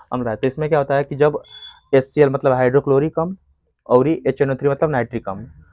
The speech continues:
तो एचसीएल यानी कि हाइड्रोक्लोरिक अम्ल और नाइट्रिक अम्ल को तीन संबंध एक के अनुपात में मिलाने पर क्या बनता है?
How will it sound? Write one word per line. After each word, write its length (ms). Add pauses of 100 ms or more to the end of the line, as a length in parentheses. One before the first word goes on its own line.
(260)
तो 140
एचसीएल 520
यानी 280
कि 100
हाइड्रोक्लोरिक 680
अम्ल 160
और 200
नाइट्रिक 440
अम्ल 200
को 240 (480)
तीन 180
संबंध 500
एक 340
के 60
अनुपात 380
में 180 (220)
मिलाने 300
पर 260 (680)
क्या 100
बनता 340
है? 140